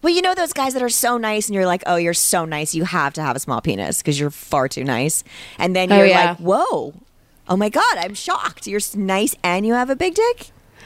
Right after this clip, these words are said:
Speaker 2: It's so funny. I don't think I ever, like, when I was, you know, sleeping with men, I don't think I ever, like, thought about their penis size.
Speaker 1: What? You didn't do a D C before you went all the way?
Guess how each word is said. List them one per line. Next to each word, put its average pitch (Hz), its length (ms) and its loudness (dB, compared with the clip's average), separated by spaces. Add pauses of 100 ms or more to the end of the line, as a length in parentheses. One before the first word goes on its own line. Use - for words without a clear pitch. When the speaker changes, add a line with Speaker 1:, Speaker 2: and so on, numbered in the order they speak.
(160)
Speaker 2:
It's 240 180 4
so 359 220 6
funny. 226 480 2
I 180 80 6
don't 240 300 4
think 320 180 2
I 294 240 6
ever, 196 420 2
like, 196 220 4
when 185 100 6
I 180 140 8
was, 180 360 -2 (220)
you 190 120 8
know, 175 360 6
sleeping 208 420 4
with 185 100 4
men, 185 220 4
I 190 80 2
don't 214 260 2
think 269 160 4
I 233 120 6
ever, 202 540 6 (260)
like, 185 500 2 (640)
thought 220 420 4
about 190 340 2
their 190 140 -4
penis 233 580 0
size. - 640 0
Speaker 1:
What? - 340 4
You 233 100 -6
didn't 302 140 -4
do 349 100 2
a 269 60 2
D 233 200 -2
C 226 240 -2
before 202 300 -2
you 202 120 2
went 196 140 2
all 190 80 4
the 185 80 2
way? 190 380 0